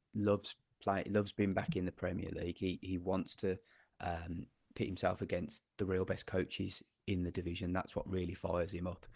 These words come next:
Um, you know, it, it, it was difficult for him to leave Villarreal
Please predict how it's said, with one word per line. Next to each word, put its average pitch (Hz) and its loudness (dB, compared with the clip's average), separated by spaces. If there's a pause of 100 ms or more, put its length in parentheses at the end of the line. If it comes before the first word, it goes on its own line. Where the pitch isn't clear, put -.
(340)
Um, 85 -4 (320)
you 90 -4
know, 90 0
it, 87 0
it, - -12 (140)
it - -6
was - -4 (260)
difficult 120 4
for 113 4
him 101 6
to 95 -2
leave 101 6
Villarreal 107 4